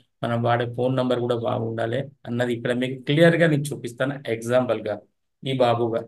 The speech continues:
నితిన్ బాబు గారు ఎవరు ఉన్నారు, హీరో ఉన్నారు మన నితిన్ గారు, వాళ్ళ గురించి చెప్తాను. పేరు మంచిగా చేసుకుంటే సినిమాలు హిట్ ఇచ్చింది, పెళ్లి చేసుకుంటే మళ్ళీ సినిమాలు కనబడతలేవు, వ్యక్తి కనబడతలేడు, అప్పుల పాలు కావచ్చు. నంబర్ సిక్స్టీన్ మ్యారేజ్ అయినది ఎవ్వలన్నా పదహారు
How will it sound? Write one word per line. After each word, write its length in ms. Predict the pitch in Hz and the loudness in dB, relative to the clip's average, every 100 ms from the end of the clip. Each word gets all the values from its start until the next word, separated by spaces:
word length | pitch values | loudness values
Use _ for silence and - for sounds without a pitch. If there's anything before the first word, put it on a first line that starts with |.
| 131 | -6
నితిన్ 240 | 127 131 120 | -2 0 0
బాబు 160 | 120 120 | 0 0
గారు 120 | 120 | -2
ఎవరు 120 | 117 113 | -4 -4
ఉన్నారు, 180 | 117 127 117 | -4 -2 -2
హీరో 180 | 117 123 | 0 0
ఉన్నారు 160 | 117 113 | 0 -2
మన 80 | 113 113 | -4 -6
నితిన్ 240 | 113 123 117 | -8 -6 -4
గారు, 140 | 120 165 | -2 -2
వాళ్ళ 120 | 127 120 | -2 -2
గురించి 180 | 120 120 | -6 -6
చెప్తాను. 280 | 113 120 - _ _ _ _ _ 143 | -6 -8 -18 _ _ _ _ _ 6
పేరు 200 | 170 175 | 8 8
మంచిగా 240 | 175 175 180 | 6 6 6
చేసుకుంటే 380 | 175 185 175 208 226 - _ _ - | 6 4 2 4 2 -2 _ _ -2
సినిమాలు 280 | 165 165 143 | 2 6 6
హిట్ 140 | 143 123 | 4 0
ఇచ్చింది, 260 | 117 - - _ _ _ _ _ _ _ _ 156 | -8 -14 -18 _ _ _ _ _ _ _ _ 2
పెళ్లి 220 | 165 196 | 4 6
చేసుకుంటే 380 | 196 147 190 196 233 - _ 147 | 6 6 4 2 2 -2 _ 0
మళ్ళీ 160 | 165 170 | 4 4
సినిమాలు 240 | 165 156 147 | 4 2 2
కనబడతలేవు, 540 | 131 131 131 139 139 151 - 127 | 2 2 0 0 -4 -6 -2 0
వ్యక్తి 200 | 139 147 | 2 4
కనబడతలేడు, 560 | 135 131 131 127 131 143 - - _ - | 6 6 4 2 0 -2 -4 -16 _ 0
అప్పుల 240 | 165 214 202 196 | 4 6 8 10
పాలు 160 | 170 139 | 8 8
కావచ్చు. 460 | 135 135 127 - 156 - 123 | 6 6 2 0 0 0 -2
నంబర్ 220 | 131 135 135 | 2 2 2
సిక్స్టీన్ 440 | 147 - - 190 196 - 117 | -4 -4 -2 0 0 -2 2
మ్యారేజ్ 320 | 123 127 123 | 4 4 2
అయినది 280 | 123 123 120 113 113 | 0 0 -2 -2 -4
ఎవ్వలన్నా 540 | 120 127 156 165 165 165 | -6 2 4 4 2 4
పదహారు 300 | 131 135 135 | 2 4 2